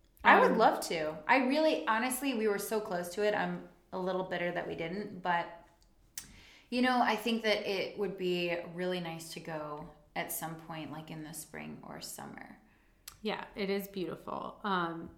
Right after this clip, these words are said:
Speaker 2: but this is where, this is where these wines are from. Um, it's all in Ontario, and most ice wine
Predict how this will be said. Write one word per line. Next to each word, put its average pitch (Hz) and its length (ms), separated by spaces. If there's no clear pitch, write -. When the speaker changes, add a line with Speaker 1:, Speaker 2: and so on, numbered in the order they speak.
Speaker 2:
but 190 160
this 190 200
is 202 140
where, 180 500
this 196 200
is 202 140
where 185 200
these 175 360
wines 175 380
are 170 100
from. 226 680
Um, 185 380
it's 190 320
all 190 240
in 208 180
Ontario, 180 880
and 185 240
most 180 520
ice 190 320
wine 170 460